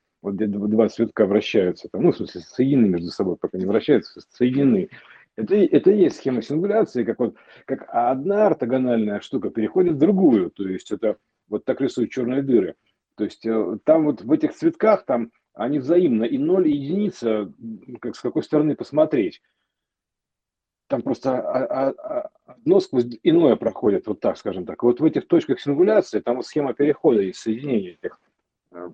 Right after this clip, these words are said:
ну, как бы, как одно пересоединяется с другим. Вот прям вот очень там наглядно изображено. То есть это схема черной дыры фактически. То есть вот сингуляция такая. Вот это вот <clears throat> любопытная тоже схема,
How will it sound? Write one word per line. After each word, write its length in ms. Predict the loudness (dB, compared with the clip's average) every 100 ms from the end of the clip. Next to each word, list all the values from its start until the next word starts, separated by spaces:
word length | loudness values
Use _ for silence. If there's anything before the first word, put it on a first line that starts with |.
| _
ну, 180 | -14 -6
как 160 | -4 -2
бы, 300 | -2 -2 0
как 180 | 2 4
одно 220 | 4 2
пересоединяется 680 | 2 -2 0 4 4 4 2
с 40 |
другим. 460 | 4 4 2 0 -4 _ _ _ _ _ -6
Вот 220 | -6 -4
прям 180 | -4 -2
вот 120 | -4 -4
очень 560 | -6 2 2 4 0 2
там 300 | 2 2 4
наглядно 420 | 6 6 6 4
изображено. 640 | 2 2 2 2 0 -2 -10 _ _ _ _
То 60 | -6
есть 100 | -2
это 160 | -2 -2
схема 320 | 0 2 2
черной 360 | 2 2 2
дыры 460 | 2 4 4 0 -10 _
фактически. 640 | -16 -14 -16 -16 -16 -16 -18 _ _
То 80 | -14
есть 140 | -10
вот 260 | -8 -8 -10 _ _ _ _ _ _ -4
сингуляция 540 | 2 2 2 -2 -12
такая. 380 | -12 -12 -14 -14 _ _ _ _ -18
Вот 120 | -12
это 160 | -8 -8
вот 100 | -10 _
<clears throat> 100 | -6
любопытная 720 | -2 0 4 2 2 0 -2
тоже 180 | -6 -8
схема, 380 | -2 0 0 -4